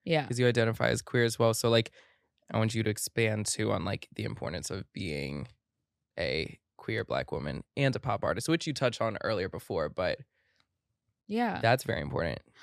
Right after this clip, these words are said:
Speaker 1: Well, I,
Speaker 2: too.
Speaker 1: you know, I came out as pansexual during the pandemic.
Speaker 2: Mm-hmm.
Speaker 1: Pan in the pan.
Speaker 2: Love.
Speaker 1: Um, and
Speaker 2: Branding.
Speaker 1: Bra-,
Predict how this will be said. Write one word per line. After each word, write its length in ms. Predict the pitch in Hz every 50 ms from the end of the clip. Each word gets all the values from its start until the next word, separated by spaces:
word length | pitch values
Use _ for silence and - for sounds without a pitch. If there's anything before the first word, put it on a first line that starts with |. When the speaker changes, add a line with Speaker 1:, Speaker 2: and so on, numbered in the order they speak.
| - - - _ -
Speaker 1:
Well, 100 | 226 262
I, 80 | 269 240
Speaker 2:
too. 360 | 202 - 202 87 73 - - - _
Speaker 1:
you 80 | 226 240
know, 60 | 247 226
I 80 | 226
came 260 | 226 - - 311 294
out 200 | 214 175 185 202 185
as 100 | 175 -
pansexual 720 | - - 175 165 165 - 151 156 - - 147 135 139 160
during 580 | - 151 147 147 143 139 139 - - 87 - - - _ -
the 80 | 156
pandemic. 640 | - - 160 143 143 139 123 127 127 - - - -
Speaker 2:
Mm-hmm. 240 | 120 117 113 110 113 123 - _ _ _ _ _ _ - - - - _ _ -
Speaker 1:
Pan 200 | - - 151 151
in 100 | 151 180
the 60 | 220
pan. 440 | - - 262 285 269 233 220 220 - _ _
Speaker 2:
Love. 400 | 269 - 101 107 98 - - - - _ -
Speaker 1:
Um, 520 | - 175 170 170 170 165 160 160 156 - - _ _ _ -
and 640 | - 165 170 170 165 160 160 156 156 151 151 151 - - - - _ _ _ _ _ _ _
Speaker 2:
Branding. 520 | - - - - 131 123 - - - - - - _ _ -
Speaker 1:
Bra-, 140 | - - 165